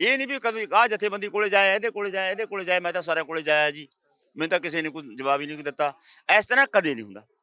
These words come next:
ਮੋਰਚਾ ਮੋਰਚੇ ਨੂੰ ਚਿੱਠੀ ਕੱਢਦਾ, ਮੈਂ ਤੁਹਾਡੇ ਨਾਲ ਗੱਲਬਾਤ 'ਚ ਬਹਿਣਾ, ਕਿਹੜੇ ਵਿਸ਼ੇ 'ਤੇ ਬਹਿਣਾ, ਤੁਸੀਂ ਸਾਡਾ ਮਿਨੀਮਮ ਸਮਰਥਨ ਕਿੰਨਾ ਕਰ ਸਕਦੇ ਹੋ। ਯਾਨੀ ਇਹ ਤਰੀਕਾ ਹੁੰਦਾ, ਉਹ ਤਰੀਕਾ ਨਹੀਂ ਸਾਥੀਆਂ ਨੇ ਅਪਣਾਇਆ। ਇਹ-, ਇਹਦੇ 'ਤੇ ਤਾਂ, ਤਾਂ ਹੀ ਹੁਣ ਏਕਤਾ ਉਕਤਾ ਦੀ ਗੱਲ ਚੱਲ ਰਹੀ ਹੈ, ਅਸੀਂ ਅੱਗੇ ਚਲਾਇਆ।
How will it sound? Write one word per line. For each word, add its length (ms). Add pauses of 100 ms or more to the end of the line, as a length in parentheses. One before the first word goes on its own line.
ਮੋਰਚਾ 360
ਮੋਰਚੇ 300
ਨੂੰ 80
ਚਿੱਠੀ 220
ਕੱਢਦਾ, 300 (140)
ਮੈਂ 160
ਤੁਹਾਡੇ 140
ਨਾਲ 100
ਗੱਲਬਾਤ 280
'ਚ 40
ਬਹਿਣਾ, 200
ਕਿਹੜੇ 540
ਵਿਸ਼ੇ 240
'ਤੇ 120
ਬਹਿਣਾ, 240 (560)
ਤੁਸੀਂ 200
ਸਾਡਾ 220
ਮਿਨੀਮਮ 360
ਸਮਰਥਨ 360
ਕਿੰਨਾ 240
ਕਰ 140
ਸਕਦੇ 240
ਹੋ। 40 (380)
ਯਾਨੀ 160
ਇਹ 140
ਤਰੀਕਾ 440
ਹੁੰਦਾ, 180
ਉਹ 60
ਤਰੀਕਾ 280
ਨਹੀਂ 100
ਸਾਥੀਆਂ 280
ਨੇ 60
ਅਪਣਾਇਆ। 380 (400)
ਇਹ-, 80
ਇਹਦੇ 260
'ਤੇ 120
ਤਾਂ, 180
ਤਾਂ 160
ਹੀ 100
ਹੁਣ 140
ਏਕਤਾ 240
ਉਕਤਾ 180
ਦੀ 140
ਗੱਲ 120
ਚੱਲ 160
ਰਹੀ 80
ਹੈ, 40
ਅਸੀਂ 180
ਅੱਗੇ 180
ਚਲਾਇਆ। 260